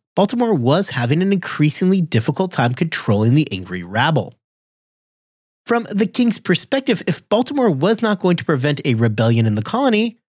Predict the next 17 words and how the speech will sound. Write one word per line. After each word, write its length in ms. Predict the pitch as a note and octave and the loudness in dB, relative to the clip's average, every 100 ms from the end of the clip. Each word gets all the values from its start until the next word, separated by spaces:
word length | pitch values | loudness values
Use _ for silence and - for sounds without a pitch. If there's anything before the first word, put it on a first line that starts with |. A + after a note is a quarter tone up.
| _ _ | _ _
what 260 | - - - | -2 -2 -4
purpose 300 | A#2+ A2+ E3+ | -4 0 0
did 200 | - B2 | -2 0
he 100 | F3+ | 0
still 260 | - D#3 | 0 0
have 200 | D3+ G#2 - | 0 0 0
to 80 | |
the 80 | A#2+ | -2
crown? 440 | A2 E3+ A#3 E3 - - _ _ _ _ _ _ _ _ _ _ _ _ _ | -2 -2 -2 -4 -8 -20 _ _ _ _ _ _ _ _ _ _ _ _ _
The 200 | C#4+ C4 - | -4 -4 -4
quo 240 | - C#4 C#4+ | 0 0 2
warranto 640 | B3+ A3+ F#3 F3+ F#3+ F#3 - | 2 2 2 0 0 0 -2
failed 320 | - D#3+ D#3+ | 0 0 2
to 100 | E3+ | 0
gain 280 | B2 A#2 A2+ | 2 2 2
much 220 | F#2+ - | 0 -4
traction 480 | - F3 - A#2 | -2 -2 -2 -4